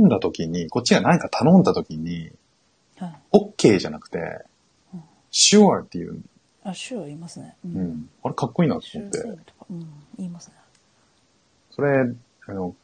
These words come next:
Speaker 1: こう、中学、中学英語ではならなかったんで。
Speaker 2: うん。日本だとそうだかもね。
Speaker 1: あ、あと、すいませんの時に、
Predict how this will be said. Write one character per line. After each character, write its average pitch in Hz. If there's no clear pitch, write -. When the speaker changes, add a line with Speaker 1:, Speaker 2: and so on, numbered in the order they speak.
Speaker 1:
こ 139
う、 -
中 160
学、 117
中 147
学 143
英 139
語 107
で 90
は 85
な 98
ら 120
な 104
か 85
っ 73
た 78
ん 73
で。 78
Speaker 2:
う 190
ん。 180
日 190
本 254
だ 196
と -
そ 208
う -
だ 151
か 147
も 151
ね。 143
Speaker 1:
あ、 87
あ 101
と、 85
す -
い 190
ま 190
せ 190
ん 151
の 113
時 -
に、 85